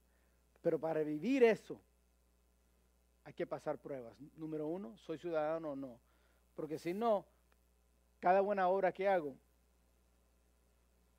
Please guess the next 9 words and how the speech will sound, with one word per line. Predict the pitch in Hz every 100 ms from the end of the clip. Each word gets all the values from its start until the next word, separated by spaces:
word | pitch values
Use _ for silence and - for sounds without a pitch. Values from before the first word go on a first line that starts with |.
| _ _ _ -
Dios | 147 190
lo | 185 170
ve | 170 170
como | 160 143
algo | 143 151
de |
maldad. | 139 120 101 - _ _ _ _ _ _ _ _ _ _ _ _ _ -
Número | 147 147 139
dos, | 143 214 175 -